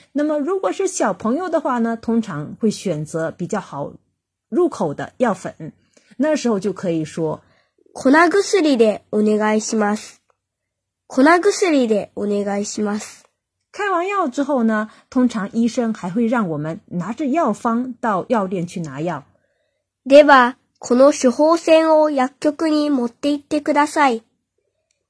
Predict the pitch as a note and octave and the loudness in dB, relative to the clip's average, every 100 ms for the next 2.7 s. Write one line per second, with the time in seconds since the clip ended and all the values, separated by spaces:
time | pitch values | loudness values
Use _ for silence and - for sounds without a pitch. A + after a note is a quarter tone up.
0 | _ _ _ _ B3+ D4 C4 A#3+ - _ | _ _ _ _ 6 8 6 4 -2 _
1 | _ _ _ - A#3 C4 C#4 B3 A#3+ C#4+ | _ _ _ -2 2 4 4 0 2 4
2 | D4+ D4+ D4 D4 C4+ C4+ C#4 | 4 4 2 4 6 6 4